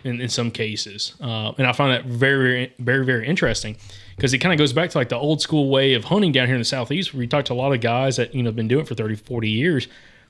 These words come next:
Like, wh-, I'll give you an example. Wes Moe, I've been hunting with the last two or three days, uh, on a piece of public where I killed a buck last week, which we'll talk about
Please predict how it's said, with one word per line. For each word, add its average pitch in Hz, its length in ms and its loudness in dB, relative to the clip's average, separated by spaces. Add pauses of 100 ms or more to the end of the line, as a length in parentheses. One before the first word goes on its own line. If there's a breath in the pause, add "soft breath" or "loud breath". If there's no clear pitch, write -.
(140)
Like, 120 200 0 (100)
wh-, 151 260 -6
I'll 143 140 4
give 147 40 2
you 151 40 6
an 143 60 -2
example. 123 280 0
Wes 131 240 0
Moe, 120 140 2
I've 104 180 -4
been 117 100 2
hunting 127 200 -2
with 117 140 0
the 117 60 -8
last 117 280 -4 (180)
two 131 160 0
or 120 60 -2
three 120 140 -2
days, 117 360 0
uh, 110 380 -2 (100)
on 117 120 -4
a 107 40 -6
piece 120 140 -2
of - 40 -10
public 120 280 2 (280 loud breath)
where 117 100 -6
I 110 40 -6
killed 120 200 0
a - 20 -6
buck 123 200 0
last 110 220 -4
week, 117 160 -4
which 120 140 -2
we'll 117 100 -6 (280)
talk 117 180 0
about 113 400 0